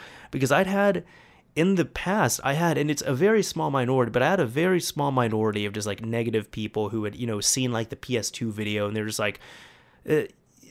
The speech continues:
th-, they pretty much said, "I was a bad gift giver because the P S four is out, and that's the new hotness,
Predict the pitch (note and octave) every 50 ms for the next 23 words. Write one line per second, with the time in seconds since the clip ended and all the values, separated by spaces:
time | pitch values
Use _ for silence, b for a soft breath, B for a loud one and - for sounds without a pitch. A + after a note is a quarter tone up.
0 | - - F3+ E3+ F3 E3 F3 F#3+ G3 G#3 - - G#3+ A3 A3+ G#3 G#3+ G3 - -
1 | - A3 G#3+ F3+ - - - _ _ _ _ _ - A2 A#2+ C#3 D#3+ F3 F3+ F3+
2 | F3 F3 D3 C3+ D#3+ E3+ E3+ E3+ D#3 C3 B2+ F#3 G3 G3 - - B2 G#2 F#2+ -
3 | - - - - - - C3+ C#3+ C#3+ C#3+ D3+ D3 D3+ C3+ C3 C3+ B2 - - D#3
4 | D#3+ E3 E3 D#3+ - - - E3+ F#3 F#3+ F3+ D3+ - - A2+ A2 A#2 G#2+ G#2 G2+
5 | - - A#2 B2+ C#3 D3+ - - - D3+ C#3+ C#3 B2 B2 C#3+ D#3+ E3 - G2+ G2+
6 | G2+ - - -